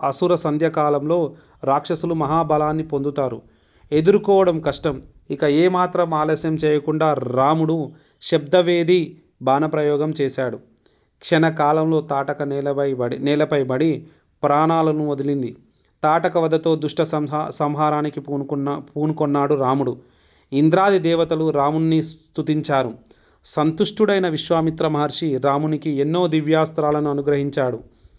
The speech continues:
గురువు అనుగ్రహిస్తే ఇవ్వలేనిదేమిటి? శిష్యుడు పొందలేనిదేమిటి?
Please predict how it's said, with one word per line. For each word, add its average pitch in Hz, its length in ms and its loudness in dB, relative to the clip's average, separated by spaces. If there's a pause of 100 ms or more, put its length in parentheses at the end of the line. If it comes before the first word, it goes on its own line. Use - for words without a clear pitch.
(520)
గురువు 156 220 4
అనుగ్రహిస్తే 151 720 2
ఇవ్వలేనిదేమిటి? 143 960 0 (380)
శిష్యుడు 160 400 0
పొందలేనిదేమిటి? 151 1040 2